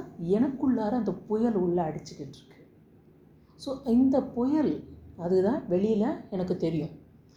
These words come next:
இப்ப யாராவது நம்மள்ட்ட கோவப்படுறாங்க, நம்மளை வந்து ரொம்ப த-,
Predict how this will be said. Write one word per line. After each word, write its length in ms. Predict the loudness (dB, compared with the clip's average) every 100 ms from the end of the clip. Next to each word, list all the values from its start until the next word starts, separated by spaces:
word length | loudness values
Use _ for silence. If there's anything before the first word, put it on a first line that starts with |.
| -20 -12
இப்ப 160 | 2 2
யாராவது 480 | 2 -2 -4 -2
நம்மள்ட்ட 260 | -2 -2 -4 -2
கோவப்படுறாங்க, 680 | 0 0 -2 -2 -2 -2 0
நம்மளை 340 | 0 0 0
வந்து 240 | -2 -2
ரொம்ப 280 | 0 0 0
த-, 180 | -2 -8